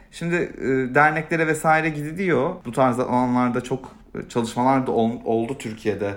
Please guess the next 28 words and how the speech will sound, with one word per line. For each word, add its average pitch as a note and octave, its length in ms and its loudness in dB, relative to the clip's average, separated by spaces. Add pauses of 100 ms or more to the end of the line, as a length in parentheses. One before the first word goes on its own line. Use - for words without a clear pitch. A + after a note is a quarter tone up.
(220)
Şirketler, A2+ 640 -2 (120)
okullar, A#2 500 -2
hocalar A2+ 380 0
vesaire A#2 360 -2
de B2+ 100 0
çalışıyordu. A2+ 640 -4 (640)
Sen F#3+ 540 2
bir F#3 260 -2
trafik F#3+ 340 0
uzmanına F3 440 0
gidip D3+ 420 -4
ya E3+ 120 2
da E3 100 0
bir E3 60 -4
spor F3+ 400 -2
uzmanına D#3 440 -2
gidip D3 320 -4 (140)
o E3+ 120 -2
konuda D#3+ 340 0
destek D3 380 2
alırken C3 520 0
kampanyanda, B2 960 2 (340)
onlarla D3+ 800 4
işbirliği D3+ 400 -2
yaparken D3+ 720 0
ücret C#3 500 0 (140)
ödüyorsun D3+ 600 -2
da, B2+ 220 6